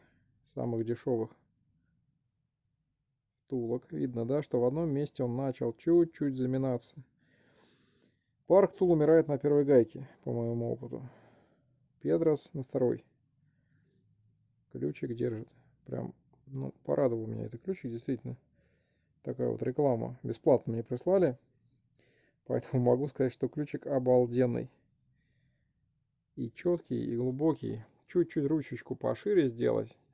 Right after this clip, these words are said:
потому что парктул он фиговый, узкий. Вот я побольше намотал, мне очень удобно. В принципе, вот сюда пальцем я давлю, вот сюда пальцем я давлю. Блин, офигенный ключик. Всем советую такие заказать. Если качество не испортится,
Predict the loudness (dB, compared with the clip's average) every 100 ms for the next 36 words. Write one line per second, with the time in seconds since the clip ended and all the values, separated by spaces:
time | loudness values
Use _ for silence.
0 | _ -14 -10 -8 -4 -4 -4 -4 -4 -4
1 | 0 4 4 2 -2 -8 -8 -8 -10 -14
2 | _ _ _ _ _ _ _ _ _ -12
3 | -10 -8 -4 -2 -2 -4 -10 -6 -2 -2
4 | -2 -2 -4 -6 -10 -6 -4 -4 -6 -10
5 | _ _ _ _ _ _ _ _ _ -12
6 | -12 -12 -20 -20 -6 -4 -2 -2 -4 -4
7 | -4 -2 -2 -2 -6 -6 -6 -4 -6 -6
8 | -8 -6 -6 -6 -8 -10 -12 -12 -10 -6
9 | -6 -6 -8 -12 -14 -20 _ _ _ _
10 | _ _ _ _ _ _ -4 -4 -2 0
11 | 0 -2 -6 -6 -6 -6 -4 -4 -4 -4
12 | -6 -10 -14 -12 -4 -4 -4 -8 -8 -8
13 | -4 -4 -6 -14 -14